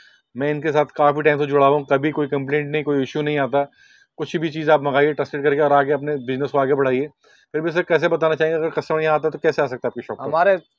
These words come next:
Speaker 2: रेलवे स्टेशन से या बस स्टैंड से या फ्लाइट से जो भी कस्टमर आते हैं उनसे पाँच या दस मिनट पे यहाँ पर सालासर गेट है, सालासर गेट के पास हमारा कृष्णा मार्केट है।
Speaker 1: ठीक है।
Speaker 2: कृष्णा मार्केट के अंदर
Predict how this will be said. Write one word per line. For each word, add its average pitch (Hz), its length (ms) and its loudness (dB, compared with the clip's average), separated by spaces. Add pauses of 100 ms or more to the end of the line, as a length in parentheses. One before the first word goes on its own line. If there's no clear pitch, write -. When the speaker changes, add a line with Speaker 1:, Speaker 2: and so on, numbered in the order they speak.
(240)
Speaker 2:
रेलवे 165 220 0
स्टेशन 185 360 -6
से 180 180 -6
या 175 120 0
बस 156 220 -4
स्टैंड 160 300 -8
से 175 160 -8 (120)
या 160 140 2
फ्लाइट 135 320 -2
से 170 140 -8
जो 147 160 -2
भी 147 100 -8
कस्टमर 147 360 -4
आते 131 180 -2
हैं 151 40 -6
उनसे 151 200 -8
पाँच 151 320 -6
या 170 60 -2
दस 151 220 -6
मिनट 151 260 -8
पे 151 160 -2 (300)
यहाँ 156 160 -4
पर 170 120 -8
सालासर 139 460 0
गेट 123 260 -4
है, 120 60 -4
सालासर 143 540 -2
गेट 127 320 -6
के 139 80 -4
पास 135 260 -4
हमारा 131 220 -4
कृष्णा 131 380 -8
मार्केट 123 420 -4
है। 131 80 -2
Speaker 1:
ठीक - 360 -14
है। 151 60 -6
Speaker 2:
कृष्णा 156 240 -4
मार्केट 127 400 -4
के 131 240 -12
अंदर 120 260 -6